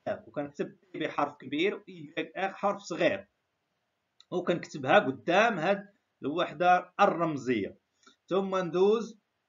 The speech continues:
الوحدة الرمزية الثانية جي سي آ. إذا نقلب على جي سي آ كتلقاها كتعني الألانين، إذا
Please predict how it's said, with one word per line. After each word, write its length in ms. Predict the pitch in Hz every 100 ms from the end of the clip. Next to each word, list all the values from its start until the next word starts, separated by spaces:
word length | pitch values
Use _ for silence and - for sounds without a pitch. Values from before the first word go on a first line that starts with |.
| -
الوحدة 360 | 185 180 -
الرمزية 420 | 175 170 135 160
الثانية 540 | 151 - _ 151 156 185
جي 420 | 143 113 170 170
سي 340 | - 160 120 117
آ. 280 | 120 175 202
إذا 140 | 151
نقلب 460 | 139 135 - 165 147
على 320 | 160 151 - - _ _
جي 520 | 117 110 165 147 - _ _
سي 420 | - 170 143 - _ 180
آ 180 | 151 123 -
كتلقاها 600 | 151 147 - 160 135 139
كتعني 640 | 135 131 113 110 135 131 _ _ _ _ _
الألانين، 800 | 113 - 180 170 120 135 185 247 _ _ _ _ _ _ _ _ _ _ _ -
إذا 200 | 113